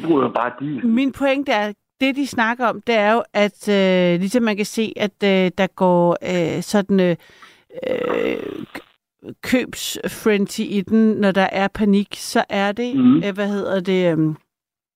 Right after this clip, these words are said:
Speaker 1: Men det gjorde der jo også i otteoghalvfems eller
Speaker 2: Præcis.
Speaker 1: nioghalvfems, hvor det var,
Speaker 2: Så er det
Speaker 1: altså
Speaker 2: så, at hvis man ved, at der er nogen, der har noget mad liggende og noget vand liggende, så
Speaker 1: Mhm.
Speaker 2: er der ligesom mere styr på samfundet i de par dage,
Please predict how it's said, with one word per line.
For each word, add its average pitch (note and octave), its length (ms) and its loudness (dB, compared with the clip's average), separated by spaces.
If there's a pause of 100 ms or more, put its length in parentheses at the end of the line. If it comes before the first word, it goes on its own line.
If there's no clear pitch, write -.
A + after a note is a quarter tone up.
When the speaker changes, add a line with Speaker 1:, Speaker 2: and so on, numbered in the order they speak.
(140)
Speaker 1:
Men B2 200 0
det D3 120 0
gjorde D3+ 260 0
der B2 80 -2
jo A#2+ 120 -4
også C3 200 -2
i - 20 2
otteoghalvfems A#2+ 720 -2
eller G#2+ 180 -2
Speaker 2:
Præcis. C3+ 200 0
Speaker 1:
nioghalvfems, A2 440 -4
hvor A2+ 140 -2
det A2+ 80 0
var, G#2+ 200 0
Speaker 2:
Så G2+ 60 2
er G#2 200 0
det - 80 0
Speaker 1:
altså - 200 -4
Speaker 2:
så, A#3+ 260 -2
at A3 120 -6
hvis A3 200 -4
man A3 260 2
ved, C4 200 0 (160)
at G#3+ 200 -4
der A3 60 2
er G3+ 300 -2
nogen, F#3+ 400 0
der G#3+ 100 -4
har - 460 -6 (280)
noget F3 220 2
mad F3 260 2
liggende A3+ 580 -4
og F#3 100 0
noget E3 220 2
vand G#3+ 240 0
liggende, F3+ 400 -8 (460)
så - 260 -4
Speaker 1:
Mhm. A3+ 120 2
Speaker 2:
er G#3 80 -2
der G#3+ 80 -2
ligesom G#3 240 -6
mere G#3 380 0
styr - 440 -4
på A#3+ 140 -4
samfundet G3 720 -2 (420)
i G3 80 -4
de G#3 320 0 (140)
par A3 140 -4
dage, F#3+ 540 -6